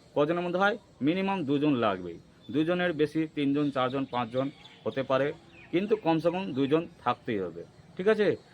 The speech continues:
তো আমরা যে অঙ্কগুলো সমাধান করব, সেখানে আমরা দেখতে পাবো কমসে কম দুজন অবশ্যই থাকবে, আর দুইজনের বেশি তিনজন, চারজন থাকতেই পারে, কিন্তু আমরা আজকে পুরো প্রাথমিক ধারণা নিয়ে আলোচনা করব। তো পুরো ভিডিও দেখবে, কোনো অঙ্ক স্কিপ করবে না, কারণ স্কিপ করলে ভালো করে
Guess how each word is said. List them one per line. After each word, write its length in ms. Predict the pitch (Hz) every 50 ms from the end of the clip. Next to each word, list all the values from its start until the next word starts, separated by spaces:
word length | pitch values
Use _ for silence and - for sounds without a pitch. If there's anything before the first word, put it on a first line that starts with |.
| - - - - -
তো 60 | 147 151 147 147
আমরা 160 | 165 190 208 202 180
যে 80 | 190 196 196 190 - - 147
অঙ্কগুলো 400 | 151 165 156 165 165 165 160 160 151 -
সমাধান 280 | 131 131 131 127 127 117 110
করব, 140 | 110 104 113 131 156 - - - -
সেখানে 260 | - 160 160 165 190 190 185
আমরা 120 | 185 170 160
দেখতে 140 | 165 - 180 170
পাবো 140 | 170 175 190 226 - - - - - -
কমসে 260 | 165 185 202 196 - 202
কম 100 | 202 202 170 131 143
দুজন 220 | 151 151 165 160 139 120
অবশ্যই 300 | 117 120 - - 160 151 151
থাকবে, 240 | 156 151 160 160 170 - - - - - - - - - 123 147
আর 80 | 156 165 165 147
দুইজনের 360 | 151 170 165 175 185 185 180 160 175
বেশি 180 | 170 175 190 190 - -
তিনজন, 280 | 156 151 151 156 160 151 -
চারজন 300 | 143 135 135 135 160 180 233 - - -
থাকতেই 300 | - 117 - - 131 135 135
পারে, 160 | 147 151 170 180 - - - - - - - - -
কিন্তু 260 | 156 160 160 202 220 240 254 - - - -
আমরা 140 | 135 143 147 147
আজকে 160 | 147 - - 214 208 - -
পুরো 220 | 147 151 165 180 190 185 - - -
প্রাথমিক 340 | 151 151 - - 175 165 123 -
ধারণা 220 | - 135 139 151 156
নিয়ে 140 | 156 165 160
আলোচনা 220 | 160 160 165 170 160 165
করব। 140 | 175 180 196 226 - - - - -
তো 60 | - 139 -
পুরো 120 | 165 185 202
ভিডিও 160 | 185 190 202 202
দেখবে, 140 | 190 202 208
কোনো 100 | 185 170 156
অঙ্ক 120 | 151 139 135 135 143
স্কিপ 180 | 139 - 190 180 -
করবে 140 | 175 165 175 175
না, 60 | 170 156
কারণ 140 | 139 117 107 123 -
স্কিপ 140 | - 156 139 135
করলে 140 | 139 135 123 131
ভালো 100 | 135 139
করে 100 | 156 175